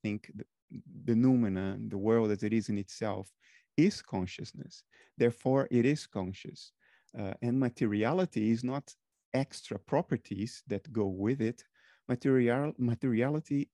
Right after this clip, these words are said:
materiality is the flames. It's the way conscious processes present themselves to observation. In other words, it's what conscious processes look like from a perspective, but materiality does not have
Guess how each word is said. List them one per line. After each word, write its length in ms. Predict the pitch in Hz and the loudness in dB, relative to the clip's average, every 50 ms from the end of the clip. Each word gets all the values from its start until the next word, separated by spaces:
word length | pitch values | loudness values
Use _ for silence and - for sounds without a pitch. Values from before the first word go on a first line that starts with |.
| _ _ _ _ _ _ - | _ _ _ _ _ _ -6
materiality 840 | 113 110 95 - - 143 135 127 107 104 104 113 117 120 117 - 127 | -6 -6 -6 -4 -2 -2 0 0 0 0 0 0 0 -2 0 0 -2
is 80 | 127 131 | 0 -2
the 80 | 143 | -2
flames. 560 | 170 - - 190 185 139 98 - 107 - - - _ _ _ _ _ _ | -4 -2 0 0 0 0 -2 -4 -8 -12 -18 -20 _ _ _ _ _ _
It's 200 | - 113 - - | -6 -6 -6 -4
the 160 | - - 135 123 | -2 0 0 2
way 340 | 107 107 107 107 110 113 - _ - | 2 2 2 2 0 -2 -6 _ -6
conscious 380 | - 117 110 117 113 - 110 - | -2 -2 -2 -2 -2 -6 -10 -10
processes 640 | - - 104 104 - - - - - 104 104 107 - | -8 -8 -8 -8 -8 -10 -14 -12 -10 -10 -10 -12 -8
present 480 | _ - 110 101 107 117 117 127 131 | _ -2 -2 0 0 0 -2 0 0
themselves 420 | 113 107 107 - - 101 101 - - | -2 -4 -4 -4 -4 -6 -6 -6 -8
to 120 | - 107 | -8 -6
observation. 560 | 98 95 - - 110 98 110 113 104 - - 120 | -6 -6 -6 -8 -6 -4 -4 -4 -4 -2 0 0
In 60 | 143 | 0
other 180 | 160 160 151 | 2 2 2
words, 240 | 110 104 98 92 - | 0 0 0 -2 -4
it's 180 | 131 - - - | -6 -6 -4 -2
what 180 | 143 143 - | -4 -4 -4
conscious 360 | - - 143 143 143 - 135 - | -4 -6 -6 -6 -6 -8 -12 -12
processes 600 | - 127 123 - 120 120 - 131 127 123 - - | -10 -10 -10 -10 -10 -10 -6 -6 -6 -6 -4 -6
look 300 | 117 120 175 - - - | -6 -6 -6 -6 -6 -8
like 320 | 101 82 - - _ _ _ _ - - - _ _ _ | -8 -8 -8 -10 _ _ _ _ -20 -20 -20 _ _ _
from 160 | - - 123 | -4 -2 0
a 80 | 117 117 | 0 0
perspective, 720 | - 120 113 - - 139 135 135 - - - 104 92 - _ _ _ _ _ _ _ _ _ _ | -2 -6 -8 -4 -2 -2 -2 -2 -4 -8 -8 -8 -8 -10 _ _ _ _ _ _ _ _ _ _
but 220 | - 123 110 - - | -6 -6 -6 -2 -2
materiality 680 | 120 117 - 143 131 120 110 113 120 123 123 120 - 110 | -4 0 2 4 4 4 4 2 2 0 -2 -2 -4 -4
does 200 | 113 113 107 117 | -2 -2 0 0
not 220 | 113 117 117 117 | 0 0 0 -2
have 440 | - - 123 117 117 113 110 104 | -4 -4 -2 0 0 0 0 -2